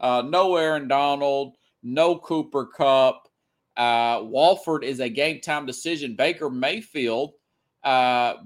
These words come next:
Baker Mayfield is possibly gonna play tonight. He's been in camp every bit of one week. Uh, I don't, the Raiders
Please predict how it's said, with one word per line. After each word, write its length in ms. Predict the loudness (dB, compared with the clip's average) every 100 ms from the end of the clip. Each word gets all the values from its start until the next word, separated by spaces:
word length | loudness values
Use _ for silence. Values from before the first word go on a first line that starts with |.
| 0
Baker 360 | 0 0 -4
Mayfield 920 | -4 -4 -4 -8 -4 -2 -2 -4 -8 -14 _ _ _ _
is 800 | -4 -2 -2 -2 -6 -10 -16 -20 _ _
possibly 600 | 2 2 2 -6 -4 -4
gonna 300 | -4 -4 -4
play 400 | -4 -2 0 0
tonight. 400 | -2 -4 -4 -4
He's 180 | -10 -6
been 220 | -6 -6
in 140 | -10
camp 340 | -8 -6 -6 -4
every 240 | -6 -6
bit 180 | -6 -4
of 120 | -4
one 260 | -6 -8 -6
week. 400 | -4 -4 -8 _ _ _ _ _ _
Uh, 280 | -2 -2 -2 -2
I 100 | -2
don't, 300 | -2 -4 -12 _ -20 -12
the 100 | -8
Raiders 880 | -2 2 2 2 -2 -2 -6 -10 -14